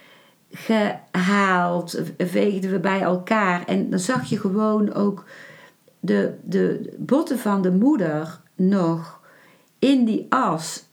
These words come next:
Ik, dat was zo'n directe confrontatie met de dood. En met het ook echt, eh,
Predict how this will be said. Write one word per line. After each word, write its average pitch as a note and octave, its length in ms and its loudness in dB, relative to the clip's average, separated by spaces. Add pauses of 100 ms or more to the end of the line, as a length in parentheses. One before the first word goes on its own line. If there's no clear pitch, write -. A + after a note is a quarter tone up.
(100)
Ik, - 300 -4
dat G3+ 120 2
was G3+ 260 -2
zo'n C4 520 2
directe G#3+ 540 -2
confrontatie G3 1080 0
met D#3+ 400 -2 (200)
de E3 280 -2
dood. D#3+ 640 0 (1300)
En G3+ 200 2
met A3 300 0
het F#3 240 -2
ook F#3 360 -2
echt, - 760 -4
eh, F3+ 140 -2